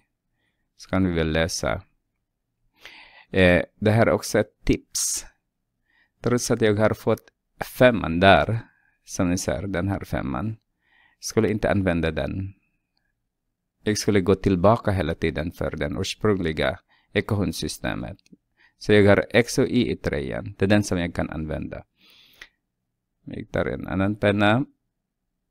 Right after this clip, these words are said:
Tar en blå. Så om jag kan använda trean då,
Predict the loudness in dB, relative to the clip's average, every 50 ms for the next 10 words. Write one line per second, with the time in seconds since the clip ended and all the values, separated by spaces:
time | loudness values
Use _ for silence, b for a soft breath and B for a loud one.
0 | _ _ _ _ _ _ _ _ -14 -12 -12 -12 -12 -14 -14 -14 -12 -10 -8 -6
1 | -6 -8 -8 -12 _ _ _ _ _ _ _ _ _ _ _ _ _ _ _ _
2 | _ _ _ _ _ _ _ _ _ _ -10 -8 -6 -4 -2 0 0 0 0 -2
3 | -2 0 2 2 2 2 0 -2 -4 -2 -2 -4 -4 -4 -4 -2 -4 -4 -6 _
4 | _ _ _ -4 -2 0 2 2 2 2 2 0 0 2 0 0 0 -4